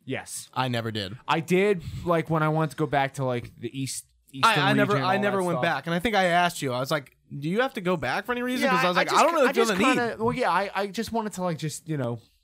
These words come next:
Speaker 1: d-, see what was over there,
Speaker 2: Which
Speaker 1: see if
Speaker 2: is,
Speaker 1: there's, like,
Speaker 2: which
Speaker 1: new
Speaker 2: is
Speaker 1: stuff.
Speaker 2: very unlike me, 'cause, like, um, in Witcher Three, the first, uh, zone you start in is called White Orchard, and it's really small.
Speaker 1: Yeah.
Speaker 2: And you can easily a hundred percent it and then leave and never come back.
Speaker 1: Yeah.
Speaker 2: Um, and then you get open, uh,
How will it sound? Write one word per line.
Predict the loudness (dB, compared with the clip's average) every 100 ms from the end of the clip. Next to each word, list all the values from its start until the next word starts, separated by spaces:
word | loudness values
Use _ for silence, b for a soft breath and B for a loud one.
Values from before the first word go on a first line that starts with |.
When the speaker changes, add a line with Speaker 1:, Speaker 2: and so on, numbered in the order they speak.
| _
Speaker 1:
d-, | -6 -6
see | -2 -2
what | 0 -2
was | -2
over | -4 -4
there, | -2 0
Speaker 2:
Which | 0
Speaker 1:
see | 0
if |
Speaker 2:
is, | -4
Speaker 1:
there's, | -6
like, | -6
Speaker 2:
which | -2 0
Speaker 1:
new | 2
Speaker 2:
is |
Speaker 1:
stuff. | 4
Speaker 2:
very | 6 6
unlike | 4 4 2 2
me, | -2 -2
'cause, | -4 -2
like, | -4 -4 -10
um, | -12 -10 -10 -12 -14
in | -10
Witcher | -8 -8 -12
Three, | -10 -8 -8 -8 -12
the | -10 -6
first, | -4 -4 -4
uh, | -8 -6 -2 -2 -2
zone | -2 -2 -2
you |
start | -2 -2 -2 -4
in | -4
is | -4
called | -4 -6
White | -4 -4 -4
Orchard, | -6 -6 -6
and | -4
it's | -4
really | -2 -2 -4
small. | -8 -8 -8 -12 _
Speaker 1:
Yeah. | -12 -10 -10 -6
Speaker 2:
And | -2
you | -2
can | -4
easily | -4 -2 -2 -2
a |
hundred | -4 -6 -6
percent | -8 -8 -8
it | -10
and | -10
then | -6
leave | -6 -6
and | -8
never | -10
come | -10 -8
back. | -10 -10
Speaker 1:
Yeah. | -8 -8 -8 -12 -8
Speaker 2:
Um, | -6 -4 -6
and | -6
then | -6
you | -6
get | -6
open, | -4 -6
uh, | -8